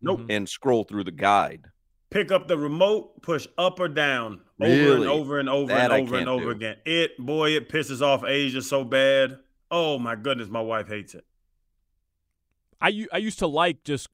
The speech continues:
Speaker 3: you know, swamp people on the History Channel. And it goes to commercial break. I go over to Mythbusters on Discovery. Like,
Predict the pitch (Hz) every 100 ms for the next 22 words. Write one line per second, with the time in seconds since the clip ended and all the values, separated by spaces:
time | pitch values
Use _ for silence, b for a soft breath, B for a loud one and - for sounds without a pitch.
0 | _ 151 135 110 101 - - 156 160 -
1 | 143 - 135 131 127 139 127 113 120 113
2 | 104 110 123 135 - - 123 135 127 120
3 | 131 139 135 113 113 127 123 120 117 123
4 | 127 143 - 123 - 110 98 107 113 113
5 | - 139 117 113 104 123